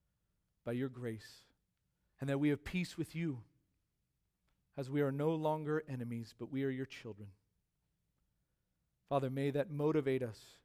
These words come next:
to live our lives in obedience to you, for that is why you elected us, why you chose us in eternity past.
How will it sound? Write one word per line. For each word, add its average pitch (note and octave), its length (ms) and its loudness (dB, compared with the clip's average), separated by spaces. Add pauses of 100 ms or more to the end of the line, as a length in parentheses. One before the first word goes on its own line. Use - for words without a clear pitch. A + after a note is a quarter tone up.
(180)
to B2+ 80 -4
live C#3+ 260 2
our D3+ 100 4
lives C#3 460 2
in C#3+ 80 -8
obedience C#3 520 -6
to D3+ 120 -10
you, G2 180 -10 (800)
for B2 100 -2
that C3+ 180 4
is B2+ 140 0
why C#3 380 8 (1120)
you C3 180 2
elected C#3 440 2
us, - 480 -6
why C#3+ 180 6
you F3 180 2
chose D#3+ 420 -4
us - 340 -12 (720)
in B2+ 120 -4
eternity C#3 460 -4
past. - 560 -12